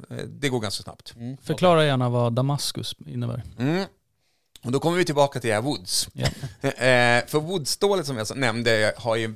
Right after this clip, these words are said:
Speaker 1: väldigt så här om, en marmorerad yta.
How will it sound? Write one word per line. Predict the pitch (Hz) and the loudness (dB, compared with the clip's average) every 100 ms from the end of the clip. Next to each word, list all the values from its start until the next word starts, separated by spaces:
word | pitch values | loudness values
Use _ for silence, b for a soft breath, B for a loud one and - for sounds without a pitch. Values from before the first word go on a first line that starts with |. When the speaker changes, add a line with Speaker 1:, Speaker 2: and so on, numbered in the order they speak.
| - | -10
Speaker 1:
väldigt | 117 120 113 | 0 2 2
så | 110 | 2
här | 104 87 | 2 0
om, | 110 95 - 50 50 - b b b b b b b b _ _ - | -8 -10 -14 -16 -16 -18 b b b b b b b b _ _ -12
en | - 117 | -6 -2
marmorerad | 127 131 135 123 123 160 160 135 107 101 123 | 0 2 2 2 2 2 4 4 4 0 -2
yta. | 135 110 - _ - 80 | -4 -4 -8 _ -2 -2